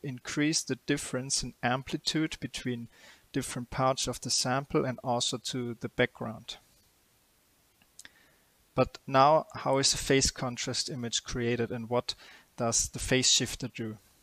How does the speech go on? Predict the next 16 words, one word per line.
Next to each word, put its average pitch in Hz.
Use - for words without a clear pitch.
Let's 120
take -
a 147
close 143
look 151
what 120
happens 135
to -
the 120
light 120
when 120
it 113
passes -
through 120
the 127
sample. -